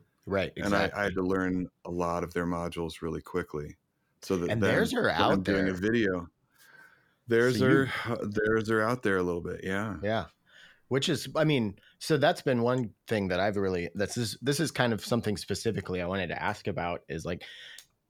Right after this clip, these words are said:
Speaker 1: I've learned so much about synthesis. I have,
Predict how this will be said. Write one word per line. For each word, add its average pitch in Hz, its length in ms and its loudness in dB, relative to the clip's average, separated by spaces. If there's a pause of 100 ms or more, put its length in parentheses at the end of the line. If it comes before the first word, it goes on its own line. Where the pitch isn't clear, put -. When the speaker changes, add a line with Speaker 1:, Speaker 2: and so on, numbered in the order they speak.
(300)
Speaker 1:
I've 123 200 4
learned 101 240 2
so 95 120 -2
much 87 180 -4
about - 240 -6
synthesis. 85 560 -6
I 104 160 2
have, 104 180 -2